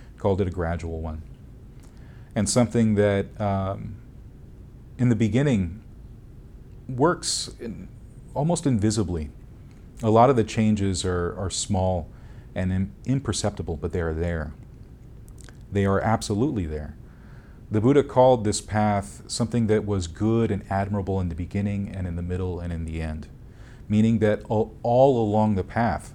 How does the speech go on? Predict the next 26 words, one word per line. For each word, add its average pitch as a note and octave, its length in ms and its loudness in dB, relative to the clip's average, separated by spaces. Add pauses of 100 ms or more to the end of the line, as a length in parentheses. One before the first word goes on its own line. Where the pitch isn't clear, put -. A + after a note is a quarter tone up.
(100)
there F#2+ 160 0
are F#2+ 140 0
fruits G#2+ 520 -4
to F#2+ 120 -4
be E2+ 160 -4
enjoyed. E2 500 -4 (720)
Not A2 320 4
necessarily G#2 520 2
the F#2 100 -2
fruits - 480 -2
of D#2+ 60 -6
Nibbana, E2 580 -2
the - 80 -6
fruits - 260 -6
of - 80 -14
awakening. E2 540 -6 (360)
Those G2 200 -2
happen F#2+ 260 0
at E2 140 -6
later G#2+ 240 0
stages, D#2+ 400 -8
but F2 140 -6
even G2+ 180 -2
at F#2+ 80 -4
the F#2+ 60 -10
beginning, F#2 460 -2